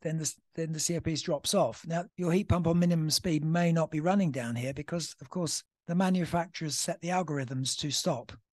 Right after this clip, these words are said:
at a certain condition or certain speed, and clearly this is, is to be avoided. And it would be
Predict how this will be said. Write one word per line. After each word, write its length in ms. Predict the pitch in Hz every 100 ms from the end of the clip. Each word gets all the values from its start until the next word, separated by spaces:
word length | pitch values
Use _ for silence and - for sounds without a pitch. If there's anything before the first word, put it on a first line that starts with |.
| -
at 80 | 131
a 40 |
certain 420 | 143 - 151 156 139
condition 680 | 139 139 147 - 120 143 - _ _
or 60 | 135
certain 280 | - 175 143
speed, 520 | - 196 143 135 156 _ _ -
and 160 | 165 -
clearly 380 | 190 180 170
this 280 | 151 156 -
is, 380 | 147 135 - - - - _ _ -
is 160 | 151 -
to 100 | 131
be 120 | 127
avoided. 560 | 120 185 175 110 127 - _ _ -
And 120 | 143
it 100 | 165
would 160 | 170 160
be 300 | 165 156 151